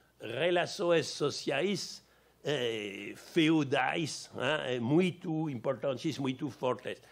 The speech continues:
Assim, isso, isso corresponde à dificuldade de analisar o mundo contemporâneo,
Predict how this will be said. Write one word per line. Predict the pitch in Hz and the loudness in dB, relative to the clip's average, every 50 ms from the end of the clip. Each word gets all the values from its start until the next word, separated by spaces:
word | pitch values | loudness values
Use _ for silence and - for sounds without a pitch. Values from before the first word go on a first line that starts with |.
| - - - - _ - | -20 -20 -20 -16 _ -4
Assim, | 113 123 - - - 220 226 220 202 - - - - | -2 -2 -2 -2 -2 -2 0 0 0 -2 -4 -2 0
isso, | 143 156 160 - - - - 190 185 180 160 - - _ - | 0 0 0 -2 -6 -8 -6 -2 -2 -2 -2 -4 -10 _ -6
isso | 147 170 165 - - - 196 196 | -6 -6 -4 -2 0 0 2 0
corresponde | 196 - 180 151 156 165 151 160 - 165 156 160 151 175 196 196 196 | 0 0 -2 0 0 -2 -2 -4 -4 -4 -2 0 2 2 2 2 0
à | - 131 135 | -2 -4 -4
dificuldade | 135 156 160 - - 156 139 - 151 147 131 123 - 143 151 151 143 127 143 190 165 | -4 -8 -12 -10 -12 -12 -10 -8 -8 -8 -6 -2 0 0 0 0 -2 -4 -8 -8 -6
de | 123 135 131 | -2 -2 0
analisar | 131 131 135 143 143 139 127 147 165 156 147 | 0 0 0 -2 -2 0 0 2 2 2 0
o | 139 | 0
mundo | 139 139 147 151 139 151 156 | 2 2 2 2 4 2 2
contemporâneo, | 147 - 139 117 107 139 117 104 135 123 120 117 113 127 143 175 247 311 | 2 2 0 2 2 2 2 2 2 2 2 4 4 4 4 2 2 0